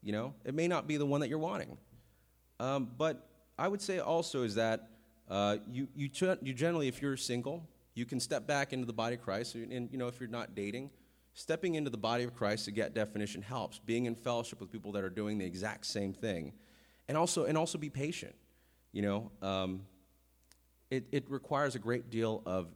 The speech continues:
gentleness and, again, and patience because, uh, for me, developing my yeses and my nos were things that took, I kid you not, it's probably about four years now to do that.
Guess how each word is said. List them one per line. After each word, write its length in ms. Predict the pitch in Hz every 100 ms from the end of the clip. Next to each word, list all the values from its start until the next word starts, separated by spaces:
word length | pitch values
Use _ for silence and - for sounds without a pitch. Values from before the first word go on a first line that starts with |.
| -
gentleness 680 | - 107 117 143 160 165 - - _ _ _ _ _ _ _ _ -
and, 240 | 107 110 -
again, 320 | 107 110 110
and 160 | - 110
patience 380 | 101 95 - -
because, 520 | 101 101 98 95 - - - _ _ -
uh, 260 | 85 85 85 - - _ _ _ _ _ -
for 180 | -
me, 300 | 123 147 151
developing 680 | 113 104 110 120 135 135 117
my 100 | 104
yeses 460 | 101 131 180 143 107
and 100 | 123
my 100 | 107
nos 300 | 107 113 110
were 100 | 98
things 240 | 107 98
that 160 | 95 -
took, 260 | 113 - - _ _
I 60 | 110
kid 180 | 127 117
you 60 |
not, 200 | 110 98 -
it's 80 |
probably 180 | - 180
about 200 | 139 - - -
four 180 | - 131
years 240 | 110 92
now 220 | 98 - - _ _ _ _ -
to 100 | 101
do 140 | 107
that. 200 | 80 -